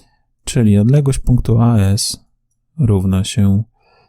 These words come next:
pierwiastek i teraz trzy odjąć osiem to mamy minus pięć, czyli mamy minus pięć do kwadratu, dodać minus dwanaście do kwadratu,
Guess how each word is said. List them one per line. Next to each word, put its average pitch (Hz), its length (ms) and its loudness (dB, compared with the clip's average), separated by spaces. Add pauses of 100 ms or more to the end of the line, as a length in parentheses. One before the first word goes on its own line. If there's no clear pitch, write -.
(160)
pierwiastek 101 1080 0
i 156 80 -12
teraz 101 400 0
trzy - 340 -2
odjąć 117 280 0
osiem 113 240 -2
to 113 120 -2
mamy 104 260 2
minus 113 380 0
pięć, 98 440 0
czyli 113 120 0
mamy 104 160 2
minus 107 320 0
pięć 107 600 0 (760)
do 107 180 0
kwadratu, 104 840 2 (500)
dodać 113 680 0 (380)
minus 131 360 2
dwanaście 107 920 0 (2500)
do 110 260 -2
kwadratu, 98 840 0